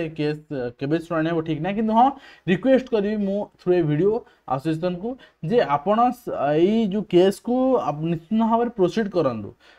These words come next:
ଆର ଗୋଟେ ନିର୍ଯାସ ଆସିବା ଦରକାର, ଆସିଲେ ହିଁ ଆପଣଙ୍କର ଭ୍ୟାକେସନ ଟାଇମରେ ଶିକ୍ଷକମାନଙ୍କୁ ଡ୍ୟୁଟି କରେଇବା, ଏସବୁ ଜିନିଷ ବନ୍ଦ ହବ। ଆପଣ ଦେଖିବେ କ'ଣ କ'ଣ ଜିନିଷ ଶିକ୍ଷକମାନେ କରିବେ, ସେ ଜିନିଷ ଲେଖା ହେଇଛି, କିନ୍ତୁ ବାସ୍ତବରେ କ'ଣ ଖୋଲିପାରିବ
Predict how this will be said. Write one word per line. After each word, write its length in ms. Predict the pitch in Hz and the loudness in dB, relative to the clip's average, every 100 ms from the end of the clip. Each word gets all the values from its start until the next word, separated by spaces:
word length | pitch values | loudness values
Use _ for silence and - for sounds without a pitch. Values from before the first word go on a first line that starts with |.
| - | 4
ଆର 140 | 160 | 6
ଗୋଟେ 180 | 220 226 | 8 6
ନିର୍ଯାସ 460 | 196 170 156 226 226 | 4 2 4 4 4
ଆସିବା 340 | 165 151 214 | 0 2 0
ଦରକାର, 340 | 214 214 233 254 - - | 0 -2 -2 -4 -6 -6
ଆସିଲେ 400 | 156 - 226 226 | -6 -2 2 4
ହିଁ 200 | 175 240 269 | 6 4 4
ଆପଣଙ୍କର 460 | 190 185 196 196 208 | 2 0 -4 -2 -2
ଭ୍ୟାକେସନ 520 | 185 156 165 180 208 208 | 0 -2 -2 -2 -2 -2
ଟାଇମରେ 400 | 190 185 190 220 226 - _ - | -2 0 0 0 -2 -4 _ -10
ଶିକ୍ଷକମାନଙ୍କୁ 580 | 170 - 196 185 190 185 | -10 0 2 2 2 0
ଡ୍ୟୁଟି 360 | 147 151 160 | 4 4 4
କରେଇବା, 340 | - 180 170 208 | 2 2 2 0
ଏସବୁ 300 | 180 196 185 | 0 -2 -6
ଜିନିଷ 280 | 160 156 156 | -4 -6 -6
ବନ୍ଦ 320 | 180 175 151 120 | -2 0 0 -4
ହବ। 120 | 92 - _ _ _ _ - | -10 -16 _ _ _ _ -2
ଆପଣ 220 | 170 226 | 2 4
ଦେଖିବେ 280 | 233 226 240 254 | 4 4 4 2
କ'ଣ 280 | - 208 233 | 4 4 4
କ'ଣ 120 | 240 | 2
ଜିନିଷ 200 | 226 208 | 0 0
ଶିକ୍ଷକମାନେ 520 | 220 202 - 208 202 208 | -4 -8 -6 -4 -2 0
କରିବେ, 340 | 165 156 190 | 2 4 2
ସେ 120 | 202 180 | 0 -2
ଜିନିଷ 200 | 175 175 | -2 -4
ଲେଖା 300 | 170 156 160 | -2 -2 2
ହେଇଛି, 240 | 151 139 151 | 2 0 0
କିନ୍ତୁ 360 | 254 254 180 117 - _ _ _ 123 | 4 6 4 -2 -8 _ _ _ 0
ବାସ୍ତବରେ 560 | 135 139 - 220 233 | 2 2 2 4 4
କ'ଣ 140 | 226 233 | 4 0
ଖୋଲିପାରିବ 520 | 233 202 185 214 214 | -2 2 2 4 2